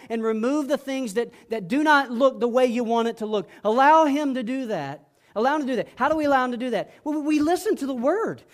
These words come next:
We listen to the Word and we begin to see the world the way he sees it. We hear the things the way he wants us to hear it. And when we do, it starts to change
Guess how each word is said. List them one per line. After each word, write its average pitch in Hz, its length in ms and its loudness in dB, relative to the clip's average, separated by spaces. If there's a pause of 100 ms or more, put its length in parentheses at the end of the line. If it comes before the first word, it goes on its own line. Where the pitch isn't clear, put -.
(120)
We 262 100 -2
listen 320 280 -2
to 302 80 -2
the 294 60 -4
Word 320 260 2
and 277 80 0
we 269 80 -2
begin 269 260 -2
to 262 60 -4
see 311 280 -4
the 285 100 -6
world 285 280 -2
the 269 60 -8
way 277 180 -2
he 247 120 -6
sees 294 380 -6
it. 160 140 -10 (160)
We 254 140 -2
hear 285 360 -4
the 269 100 -4
things 277 420 -6
the 226 80 -6
way 269 160 -4
he 247 140 -4
wants 269 340 -6
us 233 100 -12
to 196 100 -10
hear 311 240 -6
it. 208 60 -4
And 208 80 -6
when 262 100 -6
we 247 80 -6
do, 285 140 -4
it 285 100 -8
starts 277 240 -10
to 240 80 -16
change 277 440 -10